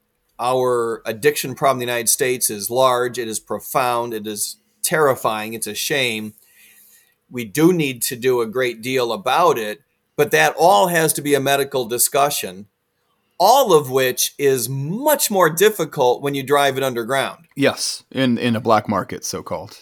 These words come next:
Speaker 2: That's right.
Speaker 1: Yeah, the black market really makes everything, uh, ten times more difficult. Uh, so, you know, we need to equip police officers, for example. Police officers are always gonna be involved because we're the first, literally the first
Speaker 2: Yes.
Speaker 1: responders.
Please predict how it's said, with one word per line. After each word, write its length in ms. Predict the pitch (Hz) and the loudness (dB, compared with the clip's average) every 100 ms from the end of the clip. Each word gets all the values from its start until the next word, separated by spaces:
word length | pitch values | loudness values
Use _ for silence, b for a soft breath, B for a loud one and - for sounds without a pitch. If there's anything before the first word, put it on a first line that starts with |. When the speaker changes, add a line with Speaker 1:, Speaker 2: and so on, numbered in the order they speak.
| _ | _
Speaker 2:
That's 220 | - 98 107 | -18 -12 -10
right. 240 | 80 - _ _ _ _ - - | -10 -12 _ _ _ _ -12 -2
Speaker 1:
Yeah, 240 | 156 120 | 0 0
the 140 | 113 | -2
black 320 | 131 165 208 165 | 0 2 2 2
market 420 | 156 151 151 104 | 2 2 0 0
really 300 | 165 202 180 | 2 4 4
makes 320 | 156 143 - | 2 2 2
everything, 920 | 185 170 160 135 131 143 127 120 120 - | 2 2 2 -2 0 0 0 -2 -8 -4
uh, 300 | 120 117 110 | -2 -2 -2
ten 280 | - 165 175 | -4 -2 0
times 420 | 170 147 139 131 | 2 0 0 -4
more 220 | 139 127 | -2 -2
difficult. 720 | 117 120 113 110 - 104 104 - b b b _ - | 0 -2 -2 -6 -4 -4 -6 -10 b b b _ -8
Uh, 280 | 117 113 | -6 -6
so, 600 | 110 - 156 139 131 131 - _ - | -2 2 4 4 2 0 -8 _ -10
you 100 | 143 | -4
know, 140 | 131 | -2
we 240 | 131 170 | 0 0
need 260 | 180 170 135 | 2 0 -2
to 160 | - 131 | -4 -2
equip 520 | 120 - 165 147 - | -6 0 2 2 0
police 420 | 131 127 170 208 | -2 0 2 2
officers, 600 | 135 117 120 110 120 113 | 0 -2 -2 -2 -2 -4
for 100 | - | -4
example. 260 | 120 110 - | -6 -6 -8
Police 240 | 220 294 170 | -4 0 2
officers 520 | 135 135 120 131 117 | 2 -2 -4 -4 -2
are 80 | 127 | 0
always 280 | 123 120 113 | 0 -2 -6
gonna 180 | 123 | -8
be 80 | 110 | -8
involved 460 | 107 110 151 151 101 | -8 -2 0 0 -4
because 260 | 110 120 | -6 -6
we're 140 | 107 110 | -4 -8
the 80 | 107 | -4
first, 320 | 123 110 - | -4 -4 -8
literally 440 | 120 135 127 113 | -4 -2 -2 -4
the 140 | 113 113 | -8 -4
first 300 | 117 110 101 | -4 -4 -6
Speaker 2:
Yes. 160 | 101 | -4
Speaker 1:
responders. 560 | - 143 151 95 - | -2 0 -2 -6 -10